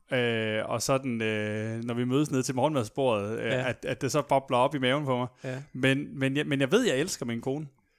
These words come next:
Speaker 1: Øh, altså, det, det, det er noget, jeg ved med mig selv. Øh, og jeg har også, øh, jeg har, jeg har taget en beslutning om hver eneste dag, at det er det, jeg vil. Øh, jeg, jeg vil simpelthen elske hende.
Speaker 2: Mm.
Speaker 1: Øhm, og så, øh, så, ikke, så, øh, så, og så kommer der følelserne op,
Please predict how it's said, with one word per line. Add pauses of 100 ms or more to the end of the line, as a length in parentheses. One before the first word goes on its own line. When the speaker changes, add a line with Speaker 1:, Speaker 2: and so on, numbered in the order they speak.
(220)
Speaker 1:
Øh,
altså,
det,
det,
det
er
noget,
jeg
ved
med
mig
selv. (460)
Øh,
og
jeg
har
også,
øh,
jeg
har,
jeg
har
taget
en
beslutning
om
hver
eneste
dag, (120)
at
det
er
det,
jeg
vil. (680)
Øh, (500)
jeg,
jeg
vil
simpelthen
elske
hende. (160)
Speaker 2:
Mm.
Speaker 1:
Øhm, (400)
og
så,
øh,
så,
ikke,
så,
øh,
så,
og
så
kommer
der
følelserne
op,